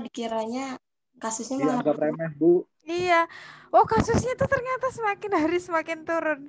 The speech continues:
Speaker 3: gitu. Kalau nggak jeli kan gitu ya. Nggak tahu ogif negatif pula. Ya udah, oh kasusnya berarti semakin menurun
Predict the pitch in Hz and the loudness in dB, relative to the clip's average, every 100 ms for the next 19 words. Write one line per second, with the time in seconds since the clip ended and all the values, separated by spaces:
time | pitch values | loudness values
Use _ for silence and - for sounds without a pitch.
0 | - 302 - 294 277 285 294 _ - _ | -12 -12 -6 -6 -6 -8 -14 _ -20 _
1 | _ _ _ _ _ _ _ _ _ _ | _ _ _ _ _ _ _ _ _ _
2 | _ _ - - - _ _ _ _ _ | _ _ -18 -18 -18 _ _ _ _ _
3 | _ _ _ _ _ 240 240 240 233 - | _ _ _ _ _ -4 0 0 0 -4
4 | 294 269 302 415 539 466 359 403 277 202 | -2 0 0 -2 -4 -4 -2 -2 -2 -4
5 | 220 - _ _ _ _ _ _ - 233 | -6 -14 _ _ _ _ _ _ -6 -6
6 | - 233 247 240 262 247 240 240 220 - | 0 2 4 2 -2 -6 -8 -8 -6 -6
7 | 302 220 180 180 226 254 151 262 277 269 | -8 -6 -6 -6 -8 -8 -6 -6 -4 -6
8 | 285 - 311 - 226 277 285 247 240 220 | -8 -10 -10 -8 -8 -8 -12 -12 -10 -10
9 | 220 214 208 202 190 185 180 | -8 -6 -6 -6 -8 -10 -18